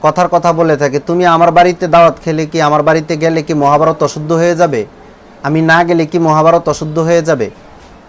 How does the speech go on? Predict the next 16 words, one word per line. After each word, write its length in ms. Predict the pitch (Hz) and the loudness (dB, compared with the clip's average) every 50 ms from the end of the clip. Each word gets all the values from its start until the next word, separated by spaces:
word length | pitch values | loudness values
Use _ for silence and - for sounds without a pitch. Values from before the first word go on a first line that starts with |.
| - - - - - - - - - - - - - | -20 -20 -20 -20 -20 -20 -20 -20 -20 -20 -20 -14 -6
মহাভারত 520 | 151 160 170 180 208 214 196 202 190 185 160 - - - | -2 0 2 2 2 2 4 4 2 2 0 -2 -8 -10
কি? 160 | 120 104 87 - - - - - - - - - - - - - - - - | -10 -10 -10 -12 -18 -20 -20 -20 -20 -20 -20 -20 -20 -20 -20 -20 -18 -8 -2
মহাভারত 600 | 139 160 165 175 202 - 208 208 214 214 - - | 0 2 2 4 4 4 4 4 4 2 2 0
হলো 180 | 214 202 170 151 | 0 2 2 2
হিন্দুদের 580 | 139 135 160 165 170 175 180 196 185 208 196 | 2 2 0 0 0 0 0 2 2 2 2
একটা 220 | 175 156 - - 160 | 2 0 -2 -2 -2
ধর্মগ্রন্থ। 760 | 135 131 131 131 135 143 143 127 120 120 113 104 - - 110 - - - - - - - - - - - - - - - - - - | 0 0 -2 0 0 0 0 0 0 -2 -2 -2 -6 -10 -12 -14 -14 -16 -20 -20 -20 -20 -20 -20 -20 -20 -20 -20 -20 -20 -20 -12 -6
তো 60 | - 151 | -6 -4
হিন্দুদের 680 | 127 131 165 175 185 190 185 233 208 196 240 226 196 | -2 0 0 0 0 0 -2 -2 0 0 0 0 2
যে 160 | 185 220 226 | 2 2 2
ধর্মগ্রন্থ, 760 | 185 151 151 151 160 175 202 214 180 156 165 160 156 - - 160 | 4 4 4 4 4 2 2 0 2 2 2 2 0 0 0 0
এটা 260 | 160 160 151 196 196 | 0 2 2 0 -2
তো 280 | - - 214 202 196 190 - - - - - - | 0 0 0 0 0 -2 -8 -16 -20 -20 -20 -8
বাস্তবেই 1040 | 123 123 165 202 214 - - - - 226 220 196 202 220 233 247 254 254 254 254 - - - - - | -2 0 2 2 0 -2 -6 0 2 2 4 4 4 2 2 2 0 -2 -4 -8 -12 -16 -20 -12 -10
এটা 160 | 165 151 190 | -2 2 4
অশুদ্ধ 580 | 180 156 147 - - 160 139 127 117 110 95 | 4 4 4 2 0 -2 -4 -4 -4 -4 -4